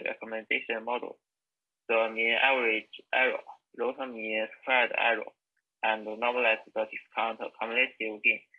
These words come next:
For each metric consists, uh, with the provided work, we calculate the average result for all users from the query set in the test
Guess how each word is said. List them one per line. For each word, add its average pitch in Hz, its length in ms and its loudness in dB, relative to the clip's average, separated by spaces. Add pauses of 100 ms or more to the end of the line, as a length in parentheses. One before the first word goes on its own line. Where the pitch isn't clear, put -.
(300)
For 113 160 4
each 113 240 -4
metric 143 400 0 (400)
consists, - 480 -6
uh, 110 240 -2 (220)
with 110 260 0
the 110 160 -8
provided 110 400 0
work, 117 240 0 (540)
we 113 180 4
calculate 120 480 -2
the - 160 0
average 117 400 2
result - 480 -6 (160)
for 110 160 2 (160)
all 127 160 0
users 123 480 0 (160)
from 107 240 -2
the 107 240 -4
query 123 240 6
set 107 240 -4 (160)
in 110 240 -10
the 107 240 0 (400)
test - 160 -8